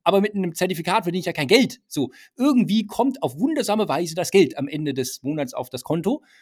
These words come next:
Und die Leute sagen sich, „W-, wofür? Warum?“ So. Und wenn du jetzt halb so viel arbeitest, kriegst du ja immer noch Geld. So, weil das Geld irgendwo anders erwirtschaftet wird. Das heißt, irgendwann musst du den Leuten einen Haufen Geld dafür zahlen, dass sie Dinge tun, ähm, o-, oder irgendwie so eine halbwegs so eine Glücklichkeit bekommen,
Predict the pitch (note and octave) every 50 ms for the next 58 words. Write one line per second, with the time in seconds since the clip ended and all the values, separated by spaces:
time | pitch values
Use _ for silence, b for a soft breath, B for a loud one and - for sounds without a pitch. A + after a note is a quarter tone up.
0 | b b b b b - F#3+ F#3+ F3 E3+ F3+ G3 G3+ G3+ - E3 D#3+ F#3 G3 F#3
1 | E3+ F3+ F#3+ F#3 - E3+ - F3+ F#3+ - E3 D#3+ G#3 G3+ - F4 D4+ - - C#3
2 | E3+ - F#4+ F4 A3+ - - - _ - - B2+ G#2+ - _ B B B B B
3 | B B B - F#3+ F3 E3 E3 - E3 F3 E3+ E3+ E3 D3+ D3 C#3 B2 - -
4 | D4+ G4 - - - - D#3+ D#3+ C3 C#3 D3 E3 E3 D#3 D#3 - F3+ - G3+ B3
5 | F#4 A4+ E4 F#3 - - C3 A2 G2 G2 - _ _ _ - D3+ C#3+ C#3+ D3 C#3+
6 | C#3 - - E3 D#3+ F3+ F3+ F3 E3+ D#3 F3 G3+ F3 F3+ F#3 F#3+ A3+ G#3+ - -
7 | B2 - C3+ - - A#2+ - _ _ b b b b b b b - C#3+ - F3
8 | G3 G3 - G3 B3+ C#4 C4+ A#3+ G#3+ G3+ A3+ G#3+ - G#3+ F#3+ F3+ E3 F3 G3+ G3+
9 | G3+ F3 D3 B2+ E3+ C4+ - - F#3 - F#3 A#3+ B3 G#3 - C#3+ B2 - - B2+
10 | B2 B2+ C#3+ F#3+ A3 b b b b b b - E3 D#3+ F3+ C#3 F3 C4 D#4+ D4
11 | - - - E3 D3+ D#3 F3+ A3+ C#4 - B B B B B - F3 E3 E3+ F3
12 | F3 F3+ F3+ F3 - - _ - F#3 G3 F#3+ - G3+ F#3 G3 F#3 F3+ E3+ G3+ G3+
13 | A#3 C#4 B3+ B3 G3 G3 G3 G3 F#3 E3 - - G#3+ C#4 C#4 - A3 G3+ G3 -
14 | - - - F3+ E3+ D#3+ B2 - B3+ D#4 D4+ - G3+ - - - C#3 B2+ B2+ -
15 | C3 B2 - C3+ C3+ F3 A3+ B3 b